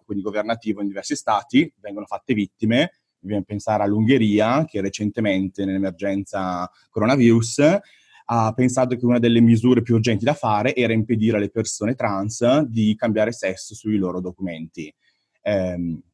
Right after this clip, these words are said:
noi abbiamo molti dubbi che questa fosse una misura emergenziale da, per, da pandemia globale, eh, però anche, questo è per dire che anche a livello politico, se c'è ignoranza,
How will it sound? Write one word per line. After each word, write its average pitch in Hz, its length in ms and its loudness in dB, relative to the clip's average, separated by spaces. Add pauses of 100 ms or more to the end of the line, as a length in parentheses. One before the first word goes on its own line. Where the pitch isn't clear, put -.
(160)
noi 104 160 -6
abbiamo 110 280 2
molti 110 260 0
dubbi 98 300 0
che 98 40 -4
questa 98 220 -6
fosse 101 220 -6
una 104 100 0
misura 104 220 -2
emergenziale 101 840 0
da, 90 320 -2
per, 95 220 -4
da 78 380 -6
pandemia 107 420 0
globale, 113 720 2 (400)
eh, 98 880 -2
però 110 320 2
anche, 98 800 -6
questo 113 220 -6
è - 20 -4
per 117 140 -2
dire 110 240 2
che 117 100 -4
anche 104 260 -2
a 110 40 -2
livello 107 260 0
politico, 117 420 0
se 110 100 -8
c'è 107 120 -10
ignoranza, 107 840 -6